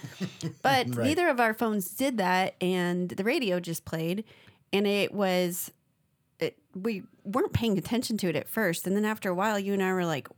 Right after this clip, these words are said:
Speaker 2: "What is this?" Um, I still don't actually know what it was.
Speaker 1: It was conservative Christian talk radio.
Speaker 2: Oh, God, that makes it even worse because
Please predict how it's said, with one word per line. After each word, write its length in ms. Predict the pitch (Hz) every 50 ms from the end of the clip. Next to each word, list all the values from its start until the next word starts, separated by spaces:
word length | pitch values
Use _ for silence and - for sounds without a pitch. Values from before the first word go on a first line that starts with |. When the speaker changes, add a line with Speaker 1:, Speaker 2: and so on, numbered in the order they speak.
| 180
Speaker 2:
"What 200 | - 220 311 392 - -
is 280 | - 240 311 277 214
this?" 360 | - - 62 - - - - - - - - - - - - - - - - _ -
Um, 160 | 208 208 - -
I 60 | 220
still 260 | 214 - - 370 392
don't 240 | 359 294 214 - - _
actually 520 | 196 214 233 254 - - - 262 240 262 269
know 160 | 262 262 262
what 160 | 262 269 269 285
it 100 | 269 -
was. 120 | - 139
Speaker 1:
It 60 | 139 127
was 160 | 117 107 -
conservative 960 | - - 127 113 104 - - - 139 135 131 127 131 123 120 117 104 - _
Christian 600 | - - - 139 127 - - - - 117 104 107
talk 380 | 101 - 110 98 92 92 - -
radio. 480 | 98 92 92 87 85 80 71 - - -
Speaker 2:
Oh, 200 | 196 190 175 165 -
God, 100 | - - - - - -
that 120 | - -
makes 240 | 196 208 208 202 -
it 40 | 220
even 240 | 220 196 196 190 185
worse 240 | 180 180 180 180 -
because 400 | - 208 185 - 208 208 185